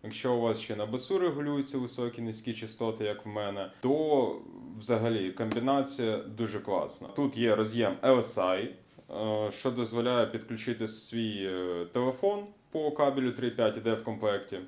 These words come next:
і використовувати якісь тони, тобто для пісень і так навіть. Тобто у вас з'являється процесор мультиефектів в телефоні.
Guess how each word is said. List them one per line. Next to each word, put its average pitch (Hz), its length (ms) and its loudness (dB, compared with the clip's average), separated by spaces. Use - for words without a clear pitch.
і 135 540 2
використовувати 131 720 2
якісь 110 340 -2
тони, 95 440 0
тобто - 280 -6
для 107 180 2
пісень 143 440 0
і 113 40 -2
так - 220 -4
навіть. 87 380 -2
Тобто 135 280 0
у - 20 2
вас 110 360 2
з'являється 110 600 2
процесор 110 540 -2
мультиефектів 107 800 -4
в - 40 -14
телефоні. 90 680 -2